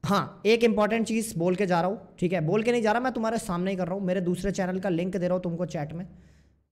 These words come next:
सबके सब लोग please मेरे दूसरे channel को subscribe कर देना। Going to give you my other channel link, okay? Just give me one second, I am dropping links, just a second।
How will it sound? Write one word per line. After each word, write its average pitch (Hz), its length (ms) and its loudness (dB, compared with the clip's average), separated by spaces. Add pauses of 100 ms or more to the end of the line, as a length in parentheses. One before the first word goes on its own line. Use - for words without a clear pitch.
(120)
सबके 165 300 -4
सब 175 240 -2
लोग 185 220 -4
please 180 440 0 (240)
मेरे 180 140 0
दूसरे 165 280 -2
channel 165 220 -4
को 170 100 -4
subscribe 151 460 -6
कर 156 80 -2
देना। 156 280 -4
Going 156 260 -2
to 180 100 -4
give 156 220 -4
you 180 80 -2 (200)
my 156 120 -6 (140)
other 156 160 -4
channel 156 400 -4
link, 139 200 -4
okay? 139 220 -4 (460)
Just 180 260 0
give 170 180 2
me 185 60 2
one 170 220 0
second, 170 360 -6 (260)
I 147 60 -4
am 170 160 0
dropping 151 360 0
links, 160 360 -4 (1300)
just 151 220 -10
a 156 100 -4
second। 113 320 -10